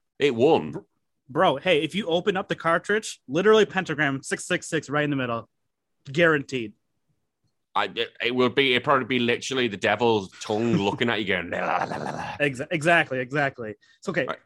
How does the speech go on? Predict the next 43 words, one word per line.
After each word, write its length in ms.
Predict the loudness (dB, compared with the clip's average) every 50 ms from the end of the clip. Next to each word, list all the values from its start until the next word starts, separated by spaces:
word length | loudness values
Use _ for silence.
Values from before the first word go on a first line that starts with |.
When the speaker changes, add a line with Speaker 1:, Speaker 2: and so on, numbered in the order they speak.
| _ -2
Speaker 2:
I 140 | 0 0 0
don't 340 | 2 4 4 6 6 6
actually 320 | 4 2 2 2 0 -2 -2
think 200 | 0 0 -2 -2
this 120 | -2 -4
game 260 | -4 -4 -4 -4 -4
is 120 | -6 -8 -8
possessed. 420 | -8 -8 -4 -4 -4 -4 -4 -4
I 60 | -6
don't 280 | -4 -4 -4 -4 -4 -4
think 200 | -4 -4 -4 -4
this 140 | -6 -8 -8
game 200 | -6 -6 -4 -4
actually 280 | -6 -6 -6 -6 -6
had, 280 | -4 -2 -2 -2 -2 -2 -4 -6 -4
I 60 | -2
don't 180 | -2 -2 -2 -2
think 220 | 0 0 0 0
they 80 | 0 -2
actually 420 | 0 2 0 0 0 -2 -4 -4 -4 -2
added, 320 | -2 0 0 0 -2 -4 -8 -14 -10 -6
uh, 200 | -6 -4 -6 -6 -6
evil 260 | -6 -6 -4 -4 -6
stuff. 240 | -8 -4 -4 -4 -4 -4
I 80 | -6
think 200 | -6 -4 -4 -4
a 40 | -2
lot 220 | -2 -2 -2 -2
of 80 | -2 -2
it's 160 | -4 -6 -4
just 340 | -4 -4 -4 -4 -6 -14 -16 _ _ _ _ _ _ _ _ _ _ _ _ _ _ _ _ _ _ _ _ _ _ _ _ _ _ _ _ _ _ _ _
happenstance. 920 | -8 -6 -4 -4 -4 -6 -8 -8 -10 -10 -8 -8 -8 -10 -12 -12 -14 _ _ _ 0
Speaker 1:
Uh, 120 | 2 2 2 2
do 120 | -2 -6
you 40 | 0
know 100 | 2 4
Speaker 2:
There 80 | 6 6
are 20 | 6
Speaker 1:
what, 40 | 6
Speaker 2:
a 40 |
lot 120 | 6 4 4
Speaker 1:
though? 60 | 4 2
Speaker 2:
of 160 | 0 -2 -10